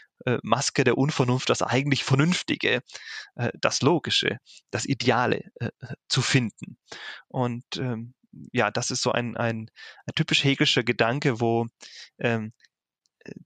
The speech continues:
das andere einer Sache eben diese, diese Sache trotzdem mit sich führt, ja? Also die, die Natur ist nicht das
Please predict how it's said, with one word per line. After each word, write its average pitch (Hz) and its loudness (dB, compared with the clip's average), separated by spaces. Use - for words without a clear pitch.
das - -2
andere 190 4
einer 139 6
Sache 170 4
eben 165 4
diese, 170 4
diese 160 4
Sache 123 4
trotzdem 123 2
mit - 2
sich - 0
führt, - -2
ja? 175 2
Also 107 0
die, 117 2
die 123 0
Natur 113 4
ist - 0
nicht - 0
das - -2